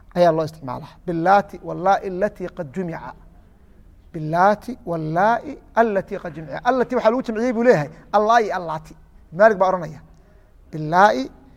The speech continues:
billaati wallaa'i allatii qad jumica. Allaa'i iyo allaati ayaa lagu jamciyey lafdigii allati ah. Allati oo markaa mufrado ahayd. Haddaad jamceeda doonaysid, allaa'i dheh ama allaati dheh.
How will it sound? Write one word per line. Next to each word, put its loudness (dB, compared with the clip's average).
billaati 4
wallaa'i 2
allatii -6
qad -8
jumica. -10
Allaa'i -4
iyo -12
allaati 4
ayaa 12
lagu 4
jamciyey 0
lafdigii -2
allati 0
ah. -14
Allati 2
oo -2
markaa 2
mufrado 0
ahayd. -4
Haddaad 4
jamceeda 8
doonaysid, 8
allaa'i 10
dheh -10
ama 6
allaati 8
dheh. -14